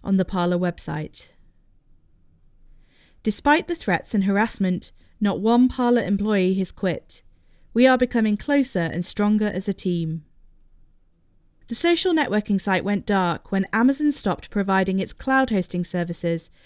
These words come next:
after it was revealed the platform was used to help organize the Capitol Hill attack on January sixth, which left five people dead. Amazon's actions followed moves by Apple and Google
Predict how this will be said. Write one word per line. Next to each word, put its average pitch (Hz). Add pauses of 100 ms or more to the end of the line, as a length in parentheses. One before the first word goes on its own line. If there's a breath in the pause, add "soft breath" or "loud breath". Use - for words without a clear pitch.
(260 soft breath)
after 233
it 302
was 277
revealed 196
the 175
platform 247
was 247
used 180
to 196
help 185
organize 185
the 202
Capitol 190
Hill 220
attack 185
on 190
January 175
sixth, - (480 soft breath)
which -
left 180
five 214
people 196
dead. 180 (1800 soft breath)
Amazon's 302
actions 180 (180 soft breath)
followed 247
moves 208
by 190
Apple 180
and 180
Google 190